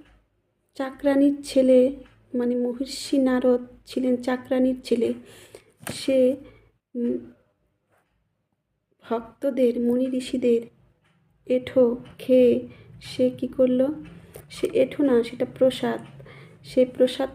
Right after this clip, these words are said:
পেয়ে সে নারদ মুনি হয়ে জন্ম নিল। প্রসাদের এত গুণ। বেদে বলা হয়েছে যে আহার শুদ্ধ, সত্তা শুদ্ধি। যদি কারো আহার শুদ্ধ হয়,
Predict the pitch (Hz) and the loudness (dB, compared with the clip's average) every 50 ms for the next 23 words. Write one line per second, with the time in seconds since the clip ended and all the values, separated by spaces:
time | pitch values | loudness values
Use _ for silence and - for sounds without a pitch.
0 | - _ - 285 269 262 254 247 262 277 - - _ _ _ - - 269 240 - | -12 _ -6 -2 0 2 2 0 0 -4 -10 -16 _ _ _ -10 -10 -10 -10 -12
1 | - - - - _ _ _ _ _ - - - 254 240 240 247 240 240 254 254 | -16 -20 -20 -20 _ _ _ _ _ -8 0 2 4 4 4 2 2 2 2 2
2 | 247 247 254 254 254 254 247 214 214 233 233 220 - 233 220 220 220 226 220 220 | 2 2 2 4 6 4 4 4 2 0 0 0 0 0 0 0 0 0 0 0
3 | 220 220 - 233 240 254 - _ _ _ _ _ _ _ _ _ _ _ _ _ | -2 -2 -4 -4 -6 -8 -14 _ _ _ _ _ _ _ _ _ _ _ _ _
4 | _ _ _ _ _ _ _ _ _ - - - - _ _ _ - - 254 254 | _ _ _ _ _ _ _ _ _ -20 -20 -20 -20 _ _ _ -2 -2 -2 -2
5 | - 262 247 247 262 254 - - - 262 254 254 - - 262 - 208 - - 240 | -2 -4 0 2 2 2 2 0 -2 -2 -4 -2 0 2 2 2 2 0 -2 0
6 | 240 240 233 - 269 277 - _ _ _ _ _ _ _ _ _ _ _ _ _ | 2 2 2 0 -2 -6 -10 _ _ _ _ _ _ _ _ _ _ _ _ _
7 | _ - - - - _ _ _ _ _ _ _ _ _ - 254 240 254 254 254 | _ -20 -20 -20 -20 _ _ _ _ _ _ _ _ _ -14 -8 -2 0 0 2
8 | 247 269 269 269 269 262 262 269 269 269 247 254 247 247 247 247 - - 254 240 | 2 0 -2 0 0 0 0 0 -2 -4 -2 0 0 0 0 -2 -2 2 2 4
9 | 240 233 240 - 240 233 233 240 254 - _ _ _ _ _ _ _ _ _ _ | 2 2 0 2 2 2 2 2 -2 -8 _ _ _ _ _ _ _ _ _ _
10 | - 370 247 240 226 254 262 262 254 - - 254 233 240 - - - 269 277 320 | -12 -10 -8 -6 -6 -6 -6 -6 -8 -6 -6 -6 -6 -8 -10 -6 -4 -4 -2 -4
11 | 330 - - _ _ _ _ - - - 254 247 247 - - 262 247 247 - - | -4 -8 -14 _ _ _ _ -18 -10 -6 -6 -6 -6 -4 -4 -4 -4 -4 -4 -6
12 | 208 196 - - - - 240 247 254 247 - _ _ _ _ _ - 254 - 269 | -6 -6 -6 -10 -10 -8 -8 -10 -10 -10 -16 _ _ _ _ _ -12 -4 0 2
13 | 254 254 277 285 285 277 269 262 262 269 269 - 247 240 233 240 254 269 262 - | 2 2 2 -2 0 0 0 0 0 0 -2 -2 -4 -4 -4 -4 -4 -8 -8 -10
14 | - - - 233 240 - _ - - 269 254 254 254 247 240 233 247 | -12 -10 -10 -10 -10 -12 _ -8 -4 -2 -2 -2 0 0 0 0 0